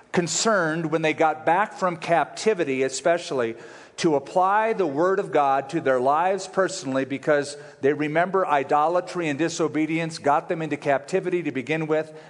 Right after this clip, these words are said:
They did not want to rinse and repeat, right? They wanted to do that once. We're done with it. Now let's do what God says. Ezra was a big part of that. It is also believed that Ezra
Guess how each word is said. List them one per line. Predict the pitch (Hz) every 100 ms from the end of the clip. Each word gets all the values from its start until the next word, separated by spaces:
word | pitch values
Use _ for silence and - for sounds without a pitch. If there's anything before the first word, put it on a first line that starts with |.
| -
They | 131
did | 123 151 143
not | 160
want | 160 151
to | 135
rinse | 135 147 -
and | 143 127
repeat, | 123 123 131 104 - - _ - - - - -
right? | 120 123
They | 139
wanted | 143 143 131
to |
do | 123 151
that | 147 143
once. | 139 147 151 139
We're | 123
done | 123 156 160
with | 156 156
it. | 156 - - -
Now | 135 147
let's | 143 139
do | 120 143
what | 120
God | 123 120 117
says. | 135 107 -
Ezra | 185 208 156 143
was | 135 131
a | 131
big | 143 139
part | 143 127 113
of |
that. | 98 85 - - - - - - - - - -
It | - 208
is | 233
also | 254 269 294
believed | 247 254 180 160 170 165 143
that | 170 165
Ezra | 185 247 202 170 123 127